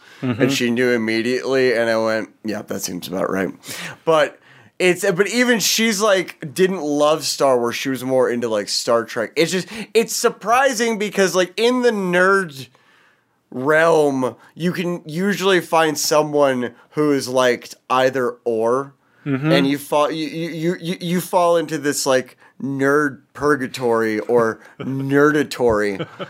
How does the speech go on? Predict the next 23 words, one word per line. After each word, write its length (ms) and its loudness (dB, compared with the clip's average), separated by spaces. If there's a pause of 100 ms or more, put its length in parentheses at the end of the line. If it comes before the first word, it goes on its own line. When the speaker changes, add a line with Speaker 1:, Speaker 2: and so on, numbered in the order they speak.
(480)
Speaker 2:
<laughs> 0 -
that, 1080 0
where, 380 0
where 360 0
it's 140 -8
just 360 -4
like, 280 -2
"Yeah, 500 -2 (600)
eh, 500 2 (600)
eh." 420 2 (580)
Speaker 1:
I 180 0
just 460 -2
never 460 2
cared. 640 2
I 240 0
was 340 0
really 640 0
into 240 -2
horror 500 0
and 320 -10
animation 800 -2 (300)
and, 160 -8
like, 220 -8